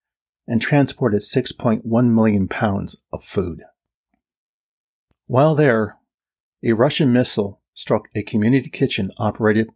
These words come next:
by Jose's team during their stay. As a result, four workers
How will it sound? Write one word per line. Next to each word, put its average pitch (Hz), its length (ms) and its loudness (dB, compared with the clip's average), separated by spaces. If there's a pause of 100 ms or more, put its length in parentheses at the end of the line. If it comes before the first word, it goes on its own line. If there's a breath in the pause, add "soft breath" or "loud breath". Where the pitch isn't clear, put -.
(200)
by 107 140 2
Jose's 107 400 2
team 101 380 -2
during 98 260 -4
their 95 140 -4
stay. 90 400 -6 (1160)
As 117 140 0
a 120 60 4
result, 123 500 2
four 143 320 0
workers 120 500 0